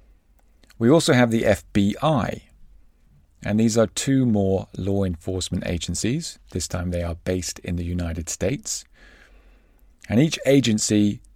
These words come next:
has a specific area of focus.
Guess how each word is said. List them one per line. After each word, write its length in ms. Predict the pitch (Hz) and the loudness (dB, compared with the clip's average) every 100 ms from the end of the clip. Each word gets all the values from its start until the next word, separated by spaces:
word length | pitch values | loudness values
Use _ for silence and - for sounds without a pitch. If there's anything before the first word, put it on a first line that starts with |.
| _ _ _ - | _ _ _ -18
has 240 | - 101 101 | -8 -6 -4
a 80 | |
specific 600 | 90 - 92 107 98 - - | -6 -6 -4 -2 -4 -6 -6
area 400 | - 98 95 92 - | -2 0 0 -2 -4
of 140 | 82 - | -8 -6
focus. 760 | - 92 - - - - | -2 -2 -4 -10 -10 -12